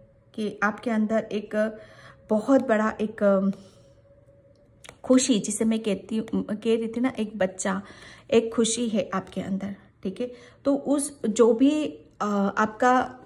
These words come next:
आपके अंदर जो हंसना, खिलखिलाना, मुस्कुराना, ये एक वापस से आप अपनी, अ, जैसे आप थे, ठीक है, जैसे आपने किसी स्थिति परिस्थिति के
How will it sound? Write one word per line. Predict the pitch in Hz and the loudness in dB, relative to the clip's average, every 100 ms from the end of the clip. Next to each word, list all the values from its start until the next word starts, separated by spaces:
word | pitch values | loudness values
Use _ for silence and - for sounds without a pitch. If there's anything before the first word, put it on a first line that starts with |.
| - - | -16 -2
आपके | 214 220 262 | -2 2 2
अंदर | 233 226 | 4 4
जो | 247 262 254 247 - - - _ | 4 4 2 -2 -10 -20 -20 _
हंसना, | - 220 - 226 226 220 | -2 0 2 4 4 2
खिलखिलाना, | - 226 214 214 214 214 214 202 - | 0 -2 0 0 0 0 0 -2 0
मुस्कुराना, | 226 220 - 214 202 196 208 202 - | 0 0 -4 -2 0 0 -2 -4 -2
ये | 220 | 2
एक | 240 233 226 | 2 0 -2
वापस | 208 196 190 226 220 | 0 0 2 0 0
से | 233 - | 0 0
आप | 208 202 | -2 0
अपनी, | 202 220 233 269 - - - - | 0 2 4 4 0 -18 -20 -6
अ, | - 196 190 196 - | 0 2 2 -2 -4
जैसे | 196 226 226 - 202 | 4 6 6 4 4
आप | 220 - - | 2 0 -14
थे, | - 220 202 185 - - _ _ | 0 2 2 0 -12 -20 _ _
ठीक | - 190 | -6 -2
है, | 233 240 - - - - | -2 -2 -8 -20 -18 -4
जैसे | 175 226 277 285 - - - _ _ - - _ _ _ | 2 4 6 4 4 -10 -20 _ _ -20 -20 _ _ _
आपने | 214 226 247 | 0 4 4
किसी | 277 262 277 214 | 4 4 2 0
स्थिति | - 254 247 254 | -2 -2 -2 2
परिस्थिति | 226 214 - 233 233 | 2 2 -2 -6 -4
के | 226 | -4